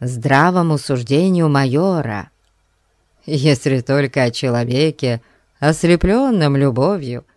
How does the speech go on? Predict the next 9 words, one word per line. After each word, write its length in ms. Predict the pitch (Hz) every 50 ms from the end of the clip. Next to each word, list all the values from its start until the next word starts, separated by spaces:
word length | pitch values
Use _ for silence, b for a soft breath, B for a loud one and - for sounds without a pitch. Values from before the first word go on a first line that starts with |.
| _ _ _ _ _ _ _ -
вообще 420 | 156 180 185 160 - - - 208
можно 340 | 240 269 277 247 247 214 190
сказать, 380 | - - 156 135 135 135 120
что 140 | - - 151
он 100 | 147 147
способен 800 | - - - 165 160 - - 269 254 180 113 123 117 113 117 b b b b b -
на 220 | 151 156 156 147
здравые 440 | 131 127 147 143 139 135 151 156 147
суждения? 800 | - 180 175 175 180 214 277 320 302 220 143 117 113 110 - -